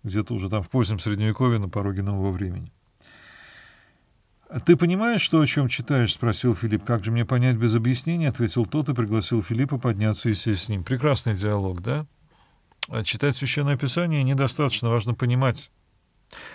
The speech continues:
А понимать можно только, если будет толкование.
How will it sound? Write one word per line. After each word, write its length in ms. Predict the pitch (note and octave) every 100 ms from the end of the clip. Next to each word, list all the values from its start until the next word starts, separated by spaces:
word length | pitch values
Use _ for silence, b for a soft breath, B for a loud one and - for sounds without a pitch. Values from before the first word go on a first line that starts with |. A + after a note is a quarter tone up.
| B
А 140 | - B2
понимать 640 | D3+ D3+ D#3 F3+ G3 -
можно 360 | D3 C#3+ G#2+ G#2
только, 340 | C#3 D3+ D3+
если 340 | B2+ B2 -
будет 320 | C3 A#2 A2+ G#2+
толкование. 680 | A#2 G#2+ A#2+ A2+ G2+ F2